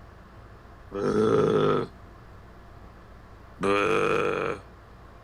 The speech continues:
Buh. Buh. Buh.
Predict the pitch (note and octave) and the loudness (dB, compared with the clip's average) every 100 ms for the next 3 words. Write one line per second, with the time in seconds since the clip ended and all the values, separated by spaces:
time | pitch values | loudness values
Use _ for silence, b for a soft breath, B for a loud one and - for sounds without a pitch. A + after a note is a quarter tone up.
0 | - - - - - - - - - - | -18 -18 -18 -20 -20 -20 -20 -20 -20 -20
1 | - - - G#2+ G#2+ G2+ G#2+ A2 A2 A2+ | -20 -20 -8 0 2 4 4 4 4 2
2 | A#2 A2 A2 G#2 G#2 G2+ G#2 G2+ G2+ G#2+ | 2 2 2 2 2 2 2 2 2 2
3 | G#2 G#2 G2+ G2+ G2 F#2 - - - - | 2 2 0 0 0 -2 -8 -18 -20 -20
4 | - - - - - - - - - - | -20 -20 -20 -20 -20 -20 -20 -20 -20 -20
5 | - - - - - - - - - - | -20 -20 -20 -20 -20 -20 -20 -20 -20 -20
6 | - - - - - - - - - - | -20 -20 -20 -20 -20 -20 -20 -20 -18 -20
7 | - - - G2+ G2+ G2+ F#2+ F#2 F#2 - | -18 -18 0 4 4 4 2 2 0 -4
8 | - - - - - - - - - - | -16 -20 -20 -20 -20 -20 -20 -20 -20 -20
9 | - - - - - - - - - - | -20 -20 -20 -20 -20 -20 -20 -20 -20 -20
10 | - - - - - - - - - - | -20 -20 -20 -20 -18 -18 -18 -18 -18 -18
11 | - - F#2+ F#2+ F2 F#2+ F2+ F2 - F2+ | -16 -4 2 2 2 0 2 2 2 2
12 | F2+ F2 F#2 | 2 2 0